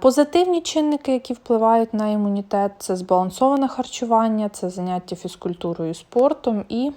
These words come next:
е, достатня кількість рідини. Е, в принципі, те,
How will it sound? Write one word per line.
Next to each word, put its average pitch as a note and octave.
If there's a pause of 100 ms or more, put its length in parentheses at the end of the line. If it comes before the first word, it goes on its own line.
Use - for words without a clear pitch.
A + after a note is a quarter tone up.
(280)
е, F#3+ (240)
достатня G3
кількість - (220)
рідини. E3+ (800)
Е, F#3
в F3
принципі, A#3+
те, A#3